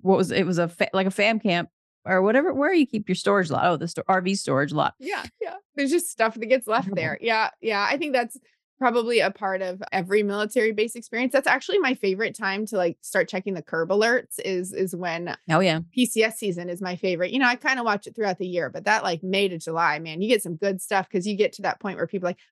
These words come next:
Speaker 2: "I don't even care. I'm not even charging for it. Come get this stuff. It doesn't go
Speaker 1: Mm-hmm.
Speaker 2: with us."
Speaker 1: <laughs>
Speaker 2: You can
Speaker 1: It's out
Speaker 2: find
Speaker 1: of my
Speaker 2: some
Speaker 1: life.
Speaker 2: gems. Like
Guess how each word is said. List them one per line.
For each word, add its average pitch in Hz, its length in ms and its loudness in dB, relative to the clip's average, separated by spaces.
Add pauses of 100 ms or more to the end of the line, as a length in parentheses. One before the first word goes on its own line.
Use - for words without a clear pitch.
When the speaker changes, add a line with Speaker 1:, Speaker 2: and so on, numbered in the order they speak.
Speaker 2:
"I 196 60 6
don't 214 80 6
even 208 120 2
care. 226 340 2
I'm 208 100 -4
not 180 100 -4
even 175 100 -8
charging 208 300 -2
for 214 160 -2
it. - 100 -4
Come 180 140 -8
get 165 160 -8
this 156 120 -8
stuff. 208 360 2
It 175 80 -20
doesn't 170 260 0
go 175 80 -2
Speaker 1:
Mm-hmm. 175 180 4
Speaker 2:
with 170 140 0
us." 165 320 -2 (100)
Speaker 1:
<laughs> - 120 -20
Speaker 2:
You 226 100 0
can - 120 -4
Speaker 1:
It's - 100 0
out - 20 8
Speaker 2:
find 170 140 6
Speaker 1:
of 170 60 4
my 175 80 2
Speaker 2:
some 175 100 4
Speaker 1:
life. 175 160 2 (140)
Speaker 2:
gems. 151 300 -18
Like 175 380 -6